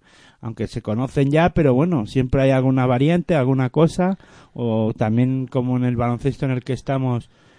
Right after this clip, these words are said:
y en los momentos que vivimos, hay muchos cambios también de jugadores, porque ahora, por ejemplo, el Sevilla, el Real Betis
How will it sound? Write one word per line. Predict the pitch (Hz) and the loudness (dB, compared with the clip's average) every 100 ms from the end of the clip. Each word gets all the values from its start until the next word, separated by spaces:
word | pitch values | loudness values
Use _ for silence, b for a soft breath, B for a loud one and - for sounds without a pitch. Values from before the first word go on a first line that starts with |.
| b - | b -6
y | 123 | -2
en | 120 | 0
los | 120 | 0
momentos | 123 127 131 123 | 2 0 0 -2
que | 139 | 2
vivimos, | 127 131 139 139 127 - - b b b | 4 4 4 2 2 -2 -14 b b b
hay | 120 135 | 0 0
muchos | 135 131 131 120 | 0 0 -2 0
cambios | 127 123 - | -2 -2 0
también | 120 120 | 0 0
de | 123 | 0
jugadores, | - 113 110 202 170 - | 0 0 2 2 2 -2
porque | 120 110 - 101 101 101 95 - b b | -4 -6 -4 -4 -2 -4 -8 -12 b b
ahora, | 117 127 | -4 -2
por | 123 | -2
ejemplo, | 123 127 120 143 | -4 -6 -4 -2
el | 143 | -2
Sevilla, | - 123 131 139 175 190 - b b b b | -2 0 0 0 -2 -4 -10 b b b b
el | 113 113 | -8 -2
Real | 127 | 2
Betis | 135 135 180 190 - | 2 0 -2 -4 -12